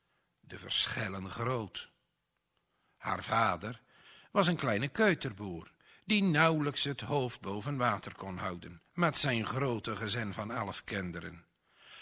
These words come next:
Het waren eerlijke, hardwerkende mensen, dat wel. Maar ze waren op godsdienstig gebied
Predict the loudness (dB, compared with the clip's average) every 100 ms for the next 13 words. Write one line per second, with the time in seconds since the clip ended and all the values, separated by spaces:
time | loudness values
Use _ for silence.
0 | -16 -6 -2 0 4 4 4 0 -2 -2
1 | 0 4 4 4 0 -2 -2 0 -2 2
2 | 2 2 -2 0 4 4 4 2 0 -4
3 | 4 6 6 2 -2 -6 -8 -14 _ _
4 | -20 -20 -20 -20 -20 -20 _ -8 -2 2
5 | 4 2 0 -2 -2 0 0 0 -4 -6
6 | -6 -6 -4 -2 0 2 2 2 0 -8
7 | -8 -6 -6 -4 -6